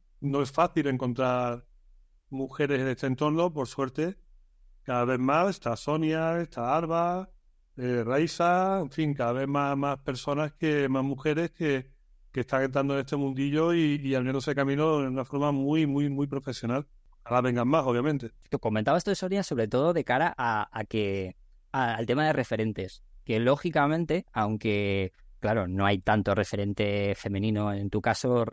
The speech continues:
Speaker 2: eh, Raisa, y a lo mejor no hace falta que sea un referente femenino, por supuesto, para que te guste, pero, pero tú, en tu caso,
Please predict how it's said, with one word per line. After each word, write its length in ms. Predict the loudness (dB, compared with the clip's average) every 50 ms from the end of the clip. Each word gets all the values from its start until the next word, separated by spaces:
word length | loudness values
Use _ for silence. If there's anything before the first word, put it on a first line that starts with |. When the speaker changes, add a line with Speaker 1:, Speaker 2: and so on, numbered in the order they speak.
| -6
Speaker 2:
eh, 340 | -6 -6 -4 -4 -2 -2 -2 0
Raisa, 280 | 0 0 0 0 -2 -4
y 60 | -2
a 60 | -2
lo 80 | -2 -2
mejor 260 | -2 -2 -2 0 2
no 80 | 2
hace 160 | 2 2 0 2
falta 300 | 2 2 2 4 2 0
que 80 | 0
sea 100 | -2 -2
un 60 | -2
referente 340 | -2 -2 0 0 -2 0 -2
femenino, 460 | -2 -2 -2 -2 -2 -2 0 0 0
por 100 | 0 -2
supuesto, 400 | -4 -4 -4 -2 -2 -2 -2 -4
para 180 | -4 -2 -4 -2
que 100 | -2 -2
te 80 | -2 -2
guste, 360 | -2 -2 -4 -4 -6 -8 -8 -8 -20 _ -2
pero, 380 | 0 2 4 4 4 2 2 _ -8 -20 -20 -20 -20 -20 -20 _ _ _ -2
pero 200 | 0 0 0 0
tú, 280 | 2 0 0 0 -2 -8 -16 -20 _ _ _ -20 -20 -20 _ _ -20 -10 -4
en 140 | -2 0 0
tu 100 | 0 2
caso, 400 | 2 2 2 2 -2 -6 -6